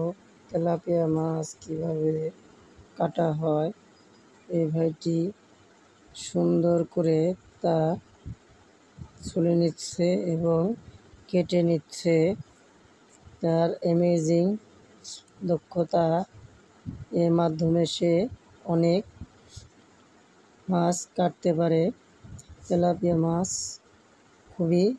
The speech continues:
সুন্দর একটা মজাদার মাছ, যা খেতে খুবই সুন্দর। এই মাছটি সে ময়লা, কানসারা এবং নাড়িভুড়ি বের করে তা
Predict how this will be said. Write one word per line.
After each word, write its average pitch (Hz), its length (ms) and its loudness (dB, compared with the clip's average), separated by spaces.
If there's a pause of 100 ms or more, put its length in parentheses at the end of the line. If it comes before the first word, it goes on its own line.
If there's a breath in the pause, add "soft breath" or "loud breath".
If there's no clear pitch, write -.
(160)
সুন্দর 175 420 0
একটা 170 320 0 (140)
মজাদার 170 500 2
মাছ, 170 320 -2 (960)
যা 180 200 -2
খেতে 180 320 -2
খুবই 175 260 -2
সুন্দর। 175 480 0 (1040)
এই 190 120 -2
মাছটি 175 400 -2 (880)
সে - 240 -6
ময়লা, 175 500 2 (1120)
কানসারা 180 540 -2
এবং 175 320 0
নাড়িভুড়ি 170 540 0 (680)
বের 180 240 0
করে 170 340 2 (920)
তা 165 180 0